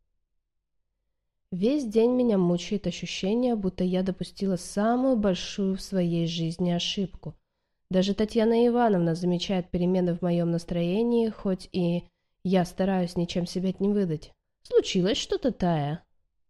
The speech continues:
участливо интересуется она. «Нет, все в порядке, спасибо», — вежливо отзываюсь я.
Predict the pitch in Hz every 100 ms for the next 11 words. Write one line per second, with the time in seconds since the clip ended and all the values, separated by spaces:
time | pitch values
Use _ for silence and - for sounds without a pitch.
0 | _ 180 - 180 170 170 170 170 170 170
1 | - 170 - 170 165 160 - _ _ _
2 | _ _ 302 320 302 - 277 262 277 254
3 | 202 - 202 - 247 - 180 147 - _
4 | _ - 175 170 170 165 165 170 165 165
5 | - 180 156